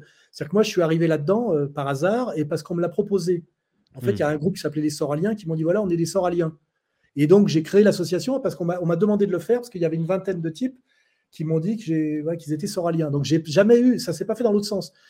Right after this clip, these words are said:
Speaker 1: Moi, j'étais dans une logique quand même d'artiste, tu vois. Euh, je voulais faire du cinéma, écrire des bouquins, et j'étais un peu dans le, le solipsisme de l'anarchiste de droite, tu vois. Et je suis allé vers le, l'activité collective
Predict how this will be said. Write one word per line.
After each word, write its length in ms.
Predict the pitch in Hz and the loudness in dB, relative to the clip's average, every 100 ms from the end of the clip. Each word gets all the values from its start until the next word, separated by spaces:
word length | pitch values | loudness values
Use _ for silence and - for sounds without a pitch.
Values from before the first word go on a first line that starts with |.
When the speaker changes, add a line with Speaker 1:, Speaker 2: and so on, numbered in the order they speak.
| _ | _
Speaker 1:
Moi, 80 | 165 | -2
j'étais 160 | 196 196 | 0 2
dans 120 | 196 | 0
une 140 | 175 | 4
logique 260 | 196 190 226 | 2 2 0
quand 100 | 190 | 2
même 120 | 196 | 2
d'artiste, 520 | 180 - 202 - - | 0 -2 -6 -8 -10
tu 100 | - | -6
vois. 180 | 156 170 | -4 -2
Euh, 300 | 160 139 131 127 | -4 -6 -8 -10
je 60 | |
voulais 140 | 139 143 | -8 -6
faire 140 | 147 | -8
du 60 | 135 | -10
cinéma, 560 | - 143 156 202 202 202 - - | -6 -2 2 4 2 0 -16 -4
écrire 240 | 139 147 | -2 4
des 100 | 160 | 4
bouquins, 540 | 147 143 180 185 208 208 208 - _ | 4 2 4 6 6 4 -2 -18 _
et 80 | 135 | -4
j'étais 260 | 147 147 | -4 0
un 120 | 165 160 | 0 2
peu 180 | 202 | 4
dans 120 | 202 165 | 4 6
le, 320 | 156 151 147 _ _ 143 | 4 2 -2 _ _ -4
le 100 | 151 | -2
solipsisme 680 | 185 180 170 - 208 202 | 0 0 -2 -2 -2 0
de 60 | 160 | 2
l'anarchiste 440 | 160 160 160 165 | 4 4 0 -2
de 60 | 156 | 0
droite, 320 | 165 180 180 | 2 2 0
tu 120 | - 143 | -4 -4
vois. 240 | 185 - _ | -4 -6 _
Et 100 | - | -12
je 60 | 120 | -10
suis 180 | - 170 | 0 2
allé 160 | 190 | 4
vers 180 | 196 165 | 4 2
le, 300 | 156 147 147 147 147 | 0 0 -2 -6 -8
l'activité 480 | 147 - 160 160 175 | -10 -14 -14 -12 -6
collective 540 | 170 160 - 240 233 | -2 -4 -2 -2 -2